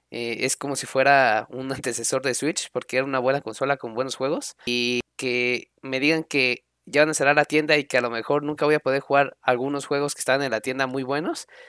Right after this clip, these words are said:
como que sí me, sí me baja el ánimo bastante. Tienen hasta marzo del dos mil veintitrés para poder descargar, no sé si vaya a haber como tipo un almacén de videojuegos, de que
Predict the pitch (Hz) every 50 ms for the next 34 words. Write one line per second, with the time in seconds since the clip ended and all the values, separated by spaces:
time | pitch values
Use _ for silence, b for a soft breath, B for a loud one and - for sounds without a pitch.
0 | B B B 127 123 117 - 120 - 143 143 143 143 135 123 - 127 - - 139
1 | 135 139 135 131 123 120 123 - 131 123 120 120 123 123 120 120 104 101 - -
2 | - 107 - - - - _ _ _ _ _ - - 156 165 175 175 160 143 131
3 | - - 131 127 123 123 120 120 120 120 117 120 123 139 151 160 - 175 156 123
4 | 120 - - 143 151 151 156 - - 113 - - 135 147 165 - - _ - 127
5 | 120 113 110 110 104 - b b b b b _ - 123 131 135 143 143 147 139
6 | - - - 120 110 110 120 127 139 139 139 143 - 151 151 - - 139 127 113
7 | 131 135 143 143 139 131 139 135 - - 139 135 123 117 110 104 107 - _ _
8 | _ _ _ _ _ _ _ _ _ _ - 135 131 _ - 147 143 135 127 113
9 | 120 131 139 135 131 127 113 - - 127 131 139 131 123 110 - - 120 131 151
10 | 160 156 143 123 - - 113 110 107 -